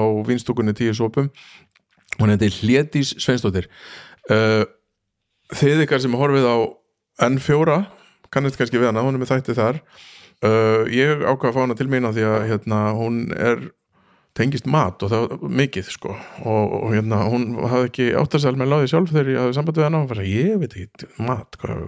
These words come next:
hvað, hvað á ég að tala um?“ Og við fórum svolítið í gegnum það, en,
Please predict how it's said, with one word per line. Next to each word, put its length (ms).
hvað, 240
hvað 180
á 80
ég 140
að 100
tala 160
um?“ 60
Og 180
við 80
fórum 240
svolítið 240
í 60
gegnum 240
það, 260
en, 200